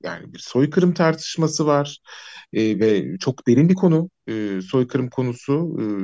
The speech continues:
ve yani bunun üzerinden aslında normalleşmenin, e, çok daha ağır, çok daha zor olması öngörülebilir bir savaştansa.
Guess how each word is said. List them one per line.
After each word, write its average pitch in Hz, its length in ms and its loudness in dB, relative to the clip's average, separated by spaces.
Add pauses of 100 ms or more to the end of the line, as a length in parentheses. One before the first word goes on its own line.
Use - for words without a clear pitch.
(560)
ve 113 60 2
yani 104 420 -2
bunun 123 120 2
üzerinden 139 380 2
aslında 135 300 2
normalleşmenin, 131 920 0 (580)
e, 123 320 4
çok 175 280 0
daha 143 180 2
ağır, 135 380 2
çok - 280 -4
daha 139 180 2
zor 135 440 6
olması 120 680 0
öngörülebilir 120 840 0
bir 101 60 -12
savaştansa. 113 1040 -2